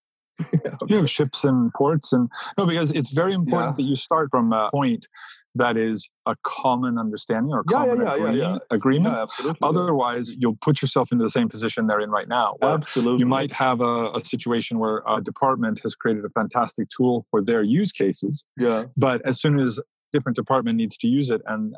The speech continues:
Speaker 2: has a different opinion about it, they can't because they're not starting from that common understanding.
Speaker 1: Yeah,
Speaker 2: And so
Speaker 1: absolutely.
Speaker 2: back to your sort of cave analogy, yes, everybody is going to see different shadows on the walls because of their perspective and their background and their
Speaker 1: Yeah.
Speaker 2: level of creativity.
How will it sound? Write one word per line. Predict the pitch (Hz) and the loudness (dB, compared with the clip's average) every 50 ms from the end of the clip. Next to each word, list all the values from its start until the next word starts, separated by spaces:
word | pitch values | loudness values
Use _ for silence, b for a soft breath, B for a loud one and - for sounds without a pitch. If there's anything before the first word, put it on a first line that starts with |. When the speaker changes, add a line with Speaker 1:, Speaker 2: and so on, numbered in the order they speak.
| 104 | -6
Speaker 2:
has | 113 101 - | -6 -4 -2
a | - | 0
different | 113 - - 107 104 | -2 0 0 -2 -6
opinion | - - 151 160 147 131 123 | -2 0 2 4 4 4 2
about | 95 101 98 101 | 2 2 2 2
it, | 98 - | 2 0
they | 104 104 | -2 -6
can't | - - - 147 135 104 - - | -4 -4 -2 0 0 -2 -2 -4
because | 101 98 110 95 | -2 -2 -2 0
they're | - 107 107 | 0 -2 0
not | 110 107 107 110 113 - | 0 2 2 2 0 -2
starting | - - - 117 123 127 120 110 98 - - | -6 -2 0 2 2 2 0 0 -4 -6 -6
from | 107 101 | -6 -2
that | 101 101 98 - _ _ _ _ _ _ - - | -2 -2 -4 -4 _ _ _ _ _ _ -12 -8
common | - - 147 135 127 110 | -2 0 0 0 0 -2
understanding. | 104 101 101 - - 101 98 - - 117 120 110 98 87 - _ _ _ _ - | -4 -6 -10 -14 -14 -14 -12 -4 -2 -2 -2 -2 -4 -6 -12 _ _ _ _ -2
Speaker 1:
Yeah, | 120 127 120 - | -2 -2 -2 -2
Speaker 2:
And | 131 120 113 | -2 -2 0
so | - 131 123 117 | 0 2 0 0
Speaker 1:
absolutely. | 123 - _ - | -2 -6 _ -2
Speaker 2:
back | 139 139 135 | 0 0 0
to | - - - | 0 2 2
your | 135 117 | 2 2
sort | - 120 110 | 2 0 -2
of | - | 0
cave | - 160 165 156 139 | 0 0 2 2 2
analogy, | 117 107 104 101 - 107 107 | 2 0 0 0 -2 -2 0
yes, | 131 139 151 170 - - - _ - | 0 2 2 0 -4 -8 -18 _ -4
everybody | 131 131 139 127 120 113 107 107 110 110 _ _ - _ _ _ _ - - | -4 0 0 0 0 0 0 0 -2 -4 _ _ -20 _ _ _ _ -4 -4
is | 117 113 | -2 0
going | 123 120 113 | 0 -2 -2
to | - - | -2 -6
see | - - 151 131 | -4 0 0 0
different | 117 127 117 - 113 - | 0 0 -2 -4 -6 -6
shadows | - - 120 113 117 107 | -2 0 0 0 2 0
on | 110 104 | -2 -2
the | 98 | -2
walls | 101 120 131 131 120 107 98 - | 0 2 2 4 2 2 0 -2
because | - - - - 113 98 | -6 -6 -2 -2 -2 -2
of | 101 101 | 0 -2
their | 107 104 - | -2 -2 -2
perspective | - 98 - - 107 104 - _ - 120 131 131 | -6 -12 -6 -2 -2 -2 -2 _ -2 -2 -2 0
and | 135 120 | 0 -2
their | 101 95 | -2 -4
background | 90 - 92 90 _ - 107 110 120 123 113 | -2 -2 -2 -2 _ -2 -2 0 0 0 0
and | 104 101 | -2 0
their | - | 0
Speaker 1:
Yeah. | 113 113 | 0 0
Speaker 2:
level | 120 - 92 | 0 -2 -4
of | - | -2
creativity. | - 101 95 - - 220 233 196 123 117 123 | 0 0 0 2 2 2 2 2 2 0 -2